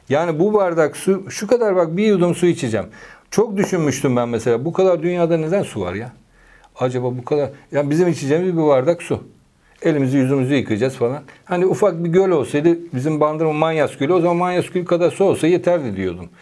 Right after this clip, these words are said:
Ama öyle değil yani iş. Bütün bu sistem bak, bırak sen dünyanın içindeki suları, kainatın içindeki bütün sularda olmadan bu bardak su içemeyiz. Yani bu öyle bir şey.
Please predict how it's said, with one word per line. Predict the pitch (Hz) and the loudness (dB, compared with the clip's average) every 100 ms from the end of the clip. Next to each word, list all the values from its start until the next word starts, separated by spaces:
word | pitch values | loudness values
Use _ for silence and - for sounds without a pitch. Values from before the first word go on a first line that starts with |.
| - - | -20 -12
Ama | - 165 | -4 0
öyle | 156 131 | 2 0
değil | 120 160 | 2 2
yani | 175 104 90 92 | 2 -2 -4 -8
iş. | 90 - - - - | -12 -16 -20 -20 -6
Bütün | 117 117 226 240 220 208 190 | -6 0 2 4 2 2 2
bu | 170 | 0
sistem | 156 135 175 165 | 0 -2 -2 0
bak, | 160 131 - - _ _ | 0 -2 -8 -20 _ _
bırak | 147 123 208 226 | -2 2 2 2
sen | - 180 156 | -2 -2 0
dünyanın | 151 156 165 175 | 2 4 4 2
içindeki | 170 165 135 | 2 0 0
suları, | - 147 160 226 220 - - - | 0 2 4 2 -2 -16 -18 -2
kainatın | 120 127 139 143 139 208 202 | 0 0 0 0 0 0 0
içindeki | 185 175 147 170 | 2 0 2 0
bütün | 151 180 | 0 -2
sularda | - 160 151 147 151 | 0 2 2 4 2
olmadan | 143 139 143 | 2 2 2
bu | 139 135 | 2 4
bardak | 131 131 127 | 4 2 0
su | 127 | -2
içemeyiz. | 117 131 117 92 - - _ _ _ _ - - - | 0 0 -2 -4 -10 -18 _ _ _ _ -4 -4 -4
Yani | 120 123 | -2 2
bu | 127 185 147 | 2 4 4
öyle | 151 165 | 4 0
bir | 113 | -2
şey. | - 92 | -4 -6